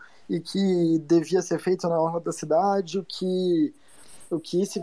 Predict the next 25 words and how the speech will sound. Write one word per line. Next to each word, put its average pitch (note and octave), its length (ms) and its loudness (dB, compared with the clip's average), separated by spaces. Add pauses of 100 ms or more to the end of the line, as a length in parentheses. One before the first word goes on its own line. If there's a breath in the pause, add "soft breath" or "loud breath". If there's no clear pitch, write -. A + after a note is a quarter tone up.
fa-, F#3 220 0
o F#3+ 80 -6
que G#3 140 -4
se G3+ 120 -4
fez F#3+ 600 2
na, D#3+ 300 -2
na, D3+ 280 -4 (100)
nas D#3 240 -4
orlas F3+ 360 0
de F3+ 80 -2
outras F#3 300 -4
cidades E3 520 -2 (320 loud breath)
pelo G3+ 180 2
país. F3+ 600 -2
E F#3 100 0
aí F#3 160 0
você G#3 340 -4
traz F#3+ 520 -4
isso F#3+ 200 -6
agora F#3+ 300 0
pra G#3 220 -2
gente, F3 440 -4
né? D3+ 200 -4
Qual G#3 200 -4
que, B3 380 -4